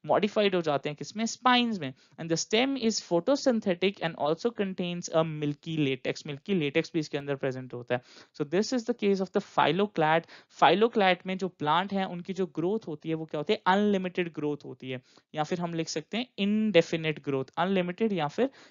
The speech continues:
इंडेफिनिट ग्रोथ होती है प्लांट्स की। और इसके केस में जो पूरा का पूरा उसका स्टेम वाला स्ट्रक्चर है, जो शूट वाला स्ट्रक्चर है, वो पूरा मॉडिफाइड हो जाता है और उसके केस में हम इस,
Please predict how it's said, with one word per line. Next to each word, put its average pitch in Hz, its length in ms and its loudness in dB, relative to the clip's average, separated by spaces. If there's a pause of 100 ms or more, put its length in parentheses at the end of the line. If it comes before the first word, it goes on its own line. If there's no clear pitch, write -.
(120)
इंडेफिनिट 185 640 4
ग्रोथ 165 340 -2
होती 151 260 -6
है 220 140 -2 (300)
प्लांट्स 139 340 4
की। 233 200 0 (180)
और 156 180 4
इसके 165 240 0
केस 208 260 2
में 202 80 0
जो 202 80 4
पूरा 196 300 -2
का 240 140 0
पूरा 202 260 2
उसका 185 200 2
स्टेम 190 360 4
वाला 196 220 4
स्ट्रक्चर 160 380 -4
है, 170 140 0
जो 175 100 0
शूट 202 340 -6
वाला 208 180 4
स्ट्रक्चर 160 340 -6
है, 170 60 -2
वो 180 120 -2
पूरा 170 260 2
मॉडिफाइड 196 540 0
हो 175 100 -2
जाता 151 280 0
है 208 120 0 (880)
और 185 220 8
उसके 175 260 -4
केस 151 260 -2
में 175 100 -6
हम 170 160 -4
इस, 160 120 -8